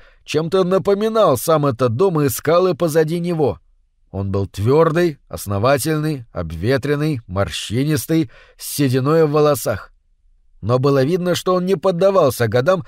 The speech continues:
оставившим на нём свой явственный след. Спина у него была прямая, молодецкая, а в руках с узловатыми пальцами ощущалась недюжинная сила.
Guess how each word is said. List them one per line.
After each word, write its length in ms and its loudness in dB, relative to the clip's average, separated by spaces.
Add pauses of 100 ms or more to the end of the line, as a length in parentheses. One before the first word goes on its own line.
(180)
оставившим 760 0
на 120 0
нём 240 0
свой 280 0
явственный 560 0
след. 400 -8 (480)
Спина 480 0
у 80 2
него 220 2
была 220 4
прямая, 520 2
молодецкая, 760 0 (300)
а 140 2
в 60 2
руках 320 0
с 60 -6
узловатыми 520 2
пальцами 560 0 (240)
ощущалась 840 0
недюжинная 880 0
сила. 400 -10